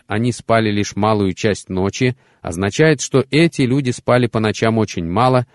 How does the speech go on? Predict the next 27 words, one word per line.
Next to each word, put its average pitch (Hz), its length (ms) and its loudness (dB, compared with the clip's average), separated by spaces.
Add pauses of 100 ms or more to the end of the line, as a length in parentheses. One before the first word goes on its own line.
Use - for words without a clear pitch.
(200)
посвящая 135 600 0
большую 120 500 2
часть 101 320 -2
ночи 92 300 -4
поклонению. 82 720 -6 (880)
Аль-Хасан 110 580 0
Аль-Басри 113 560 2
сказал: 113 540 0 (320)
"Клянусь 110 540 2
Аллахом, 95 640 0
они 117 220 2
бодрствовали 117 760 2
с 110 140 -2
Аллахом, 110 640 0 (120)
потому 107 300 0
что 104 220 0
Аллах 101 420 0
сказал: 107 540 0 (200)
'Я 98 200 0
с - 120 -10
теми, 110 400 0 (120)
кто - 200 -2
поминает 92 640 -2
меня.'" 73 360 -8 (840)
Он 139 220 4
также 123 300 2
говорил: 117 480 4